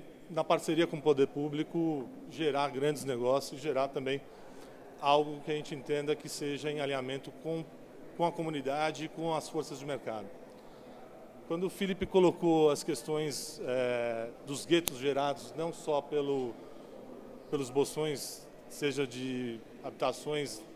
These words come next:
populares sendo feitas na, no extremo das cidades, ou mesmo por grandes condomínios sendo feitos nas regiões mais ricas, cercado por muros de todos os lados, é, isso vai de frente com o que o setor privado vem,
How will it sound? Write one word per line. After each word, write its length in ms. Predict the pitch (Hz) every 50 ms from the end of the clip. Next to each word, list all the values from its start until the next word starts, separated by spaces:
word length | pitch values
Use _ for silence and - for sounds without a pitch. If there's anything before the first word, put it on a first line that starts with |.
| -
populares 560 | - 139 131 143 139 139 139 131 - - - - - - - - - - - - - - - -
sendo 260 | - - - 147 143
feitas 400 | 117 - - 151 143 127 143 117
na, 300 | 123 139 127 127 123 120
no 160 | 120 131 135
extremo 400 | 131 - - - 151 170 170 156
das 140 | 135 135 120
cidades, 460 | - 131 127 131 131 123 120 113 107
ou 80 | 131 135
mesmo 400 | 135 143 160 170 143 131 143 135 123 -
por 140 | 151 147 135
grandes 320 | 120 135 151 160 151 -
condomínios 640 | - 156 147 143 135 135 143 151 143 127 - - - - - - - - - - - - - - - - - - -
sendo 320 | - - 151 143 139 131
feitos 300 | - - 156 147 135 -
nas 160 | 139 139 120
regiões 360 | 139 143 117 127 139 143 120
mais 300 | 120 139 139 139 113 104
ricas, 560 | 127 139 135 139 - 131 120 - - - - - - - - - - - - - -
cercado 440 | - - 151 - - 151 147 139 123
por 140 | - 151 143
muros 280 | 143 147 151 143 131
de 80 | 123 123
todos 240 | - 156 139 123 123
os 120 | 127 113
lados, 400 | 131 147 156 160 151 120 - - - - - - - - - - - - - - - - -
é, 460 | 135 139 143 143 143 139 139 139 135 143
isso 200 | 160 156 - 165
vai 140 | 170 170
de 100 | 160 156
frente 500 | 139 - - 156 165 175 175 170 - 185
com 220 | 175 - 170 165 156
o 40 | 147
que 260 | - - 175 165 165
o 60 | 160
setor 360 | - - 151 - - 156 151 - - - - - -
privado 480 | - 170 156 123 131 147 156 160 151 135
vem, 460 | 135 151 156 160 156 151 143 131 113